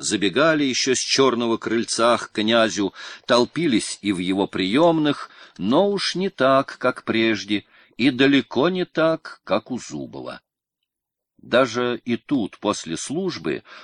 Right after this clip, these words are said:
он мог проверить свое наблюдение на Державине, когда встреченный им по пути поэт-царедворец отдал князю очень почтительный, но не лишенный достоинства поклон,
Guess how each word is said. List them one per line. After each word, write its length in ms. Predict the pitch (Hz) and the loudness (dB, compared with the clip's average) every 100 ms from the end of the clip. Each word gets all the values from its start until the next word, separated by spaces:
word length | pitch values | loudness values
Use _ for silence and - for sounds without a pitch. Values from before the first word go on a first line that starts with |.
| - | 0
он 160 | 120 | 2
мог 420 | 127 143 160 - - | 4 4 4 0 -6
проверить 520 | 120 123 117 123 117 | 0 2 2 -2 -4
свое 320 | - 104 110 | -4 -2 0
наблюдение 640 | 117 98 98 90 101 104 101 | -2 -2 -4 -2 -2 -2 0
на 140 | 113 | 0
Державине, 880 | 95 104 92 113 113 71 65 62 - - - | 0 -2 -2 0 0 0 -8 -12 -16 -20 -10
когда 300 | - 98 104 | -2 0 2
встреченный 760 | 101 - 107 104 95 - 95 90 | 0 -4 0 0 0 -2 -2 -2
им 400 | - 98 85 71 - | -2 -4 -4 -6 -8
по 120 | 87 | -8
пути 440 | 95 90 - 104 | -6 -8 -4 -4
поэт-царедворец 1500 | - 85 90 90 - - - 92 90 90 117 90 65 - - - - | 0 -2 0 -4 -8 -8 -4 -2 -4 -2 -2 -2 -4 -10 -12 -20 -6
отдал 420 | 107 110 76 90 | 0 0 0 -4
князю 440 | - 92 101 87 90 | -4 -2 -2 -2 -4
очень 320 | 101 95 95 82 | -2 -4 -4 -6
почтительный, 920 | 90 - - 131 123 85 78 76 71 | -6 -6 -8 -6 -6 -4 -4 -4 -4
но 260 | 92 110 | 0 0
не 140 | 143 175 | 0 0
лишенный 640 | 180 170 156 131 120 110 | -2 -2 -2 0 0 -2
достоинства 800 | 92 101 - 110 95 85 - 82 | -2 -4 -2 -2 -2 -4 -6 -8
поклон, 600 | - 85 - 120 160 185 | -2 -2 0 2 4 2